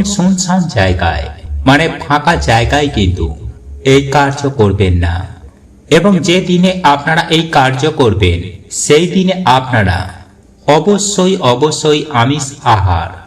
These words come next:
ও নেশা ভাঙ করে আপনারা এই কার্য করতে যাবেন না।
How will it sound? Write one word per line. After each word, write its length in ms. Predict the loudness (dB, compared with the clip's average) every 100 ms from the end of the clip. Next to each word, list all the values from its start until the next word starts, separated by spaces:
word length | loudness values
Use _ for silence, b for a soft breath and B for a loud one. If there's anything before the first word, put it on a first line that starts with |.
| -20 -20 -2
ও 400 | 2 2 0 -2 2
নেশা 420 | 2 2 0 0
ভাঙ 320 | 0 0 0 0
করে 300 | 0 0 0 -4 -12 -18 -2
আপনারা 420 | 2 2 2 -2 0 0
এই 160 | 2
কার্য 340 | 2 0 0 -2
করতে 320 | -2 0 0 0
যাবেন 480 | 2 2 2 2 2
না। 200 | 0